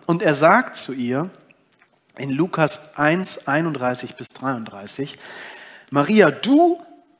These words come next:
wirst schwanger werden und einen Sohn zur Welt bringen. Und dem sollst du den Namen Jesus geben. Er wird groß sein und wird Sohn des Höchsten genannt werden. Gott, der Herr,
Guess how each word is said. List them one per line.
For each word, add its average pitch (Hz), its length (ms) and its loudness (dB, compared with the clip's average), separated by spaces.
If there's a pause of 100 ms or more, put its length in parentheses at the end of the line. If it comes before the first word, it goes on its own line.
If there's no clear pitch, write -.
(120)
wirst 143 320 0
schwanger 190 580 4
werden 120 460 -6
und 151 180 -8
einen 151 220 -2
Sohn 214 280 -2
zur 117 220 -8
Welt 110 240 -12
bringen. 147 400 -10 (560)
Und 120 160 -8
dem 180 220 2
sollst 165 360 -2
du 156 60 -10
den 147 140 -2
Namen 117 340 -6
Jesus 117 420 -8
geben. 98 300 -20 (540)
Er 123 100 -4
wird 143 140 -2
groß 226 360 4
sein 175 360 4 (380)
und 139 200 -6
wird 123 160 -6
Sohn 175 400 2
des 196 240 0
Höchsten 190 400 -2
genannt 110 440 -8
werden. 101 340 -16 (380)
Gott, - 480 -2
der 151 160 4
Herr, 143 540 4